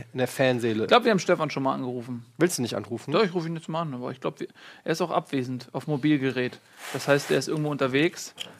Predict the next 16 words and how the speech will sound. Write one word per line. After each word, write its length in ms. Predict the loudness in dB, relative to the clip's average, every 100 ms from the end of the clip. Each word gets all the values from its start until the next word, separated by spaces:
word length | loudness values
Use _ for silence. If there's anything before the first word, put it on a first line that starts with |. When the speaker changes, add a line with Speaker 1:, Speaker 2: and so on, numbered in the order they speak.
| _
Speaker 2:
Äh, 200 | 0 0
wahrscheinlich 320 | 0 0 0
ist 140 | 0 2
er 100 | 2
jetzt 180 | 2 2
gerade, 380 | 2 4 2 0
ähm, 400 | -2 -2 -4 -6 -14 _ _ -8
in 80 | 2
der, 160 | 2 2
in 140 | -6 -6
der 180 | -4 -2
Pharmazie 720 | 0 4 4 2 -2 -2 -2
und 200 | -4 -4
muss 320 | -4 -4 -8
Pillen 420 | -2 0 0 -2 -6 -18 -20 -20 -16 -16 -16 -18 -20 -12
stampfen 520 | 4 4 4 0 -2